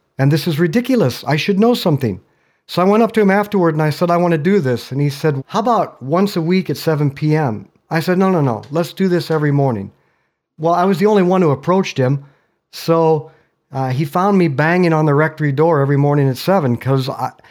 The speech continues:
no, none of my clients were able to see me until nine A M.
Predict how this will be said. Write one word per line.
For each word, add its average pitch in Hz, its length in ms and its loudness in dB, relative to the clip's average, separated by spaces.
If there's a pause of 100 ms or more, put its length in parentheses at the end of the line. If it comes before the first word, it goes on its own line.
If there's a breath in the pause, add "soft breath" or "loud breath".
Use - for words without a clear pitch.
(300 loud breath)
no, 175 720 2
none 165 220 2
of 196 60 4
my 160 100 0
clients 156 600 -2 (600)
were 139 300 0
able 156 260 2
to 135 60 0
see 220 240 0
me 160 100 2
until 139 400 0
nine 139 320 0
A 147 200 2
M. 107 260 -2